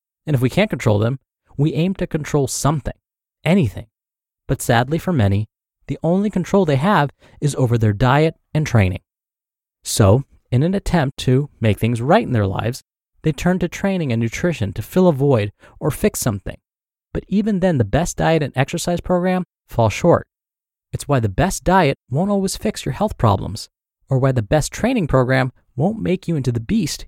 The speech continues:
you aspire to become. Dietary limitations. To end this, Sean covers something I think deserves a lot of attention, and that's the topic of atrophy.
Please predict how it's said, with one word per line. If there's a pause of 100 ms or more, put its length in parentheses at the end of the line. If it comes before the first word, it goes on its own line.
you
aspire
to
become. (960)
Dietary
limitations. (920)
To
end
this, (260)
Sean
covers
something
I
think
deserves
a
lot
of
attention, (500)
and
that's
the
topic (240)
of
atrophy.